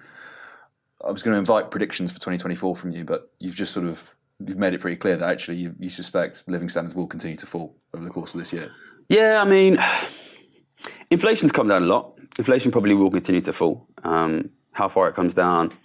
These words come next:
Speaker 2: maybe it'll get down to target, but it will continue to fall. I think in the next six months,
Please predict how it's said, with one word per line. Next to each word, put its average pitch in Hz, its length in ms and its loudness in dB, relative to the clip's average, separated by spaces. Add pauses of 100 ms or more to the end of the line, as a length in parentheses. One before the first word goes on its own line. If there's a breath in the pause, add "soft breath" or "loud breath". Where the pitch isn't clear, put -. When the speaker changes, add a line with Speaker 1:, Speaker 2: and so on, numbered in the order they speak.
(420 loud breath)
Speaker 2:
maybe 220 140 4
it'll 120 80 4
get 92 120 2
down 87 160 2
to 90 80 0
target, 82 480 0 (300)
but 143 120 4
it 160 60 6
will 156 80 8
continue 131 320 4
to 101 100 -4
fall. - 240 -4
I - 60 -6
think 151 160 4
in 143 80 4
the 135 60 8
next - 240 2
six - 200 0
months, 131 420 2